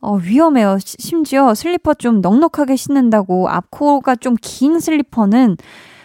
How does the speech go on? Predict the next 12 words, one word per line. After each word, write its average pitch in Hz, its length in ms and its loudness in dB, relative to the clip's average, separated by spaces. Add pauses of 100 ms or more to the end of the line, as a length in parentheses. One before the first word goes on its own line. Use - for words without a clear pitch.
(280)
대충대충 226 880 -2
이렇게 202 140 -4
쓱쓱 262 580 -2
걷다 247 320 0
보면은 196 400 0
앞이 - 320 -8
접힌단 339 540 -2
말이에요. 190 340 0
이게 170 760 -6
꺾여서 269 400 -2
접히잖아요. 202 720 -2
그쵸? 175 440 -6